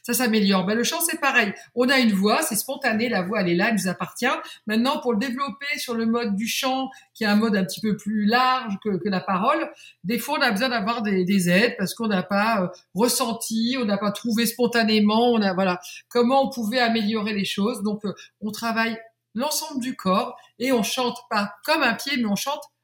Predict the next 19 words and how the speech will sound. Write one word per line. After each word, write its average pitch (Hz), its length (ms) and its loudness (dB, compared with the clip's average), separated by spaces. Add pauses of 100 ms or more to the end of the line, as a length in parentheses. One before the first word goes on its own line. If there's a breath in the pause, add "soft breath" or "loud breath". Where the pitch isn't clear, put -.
avec 269 260 2
ses 233 200 -4
pieds. 190 280 -2
Ça, 220 200 -6
c'est 185 160 -6
vraiment 202 480 -4 (260)
important. 254 680 -4 (380 loud breath)
Avec 247 260 2
ses 262 220 2
jambes, 262 460 6
avec, 226 260 0
euh, 214 100 2 (260 loud breath)
voilà, 233 360 4
une 202 200 4
dynamique 247 600 2
de 220 120 -2
la 196 140 2
posture, 240 680 -4
euh, 185 300 0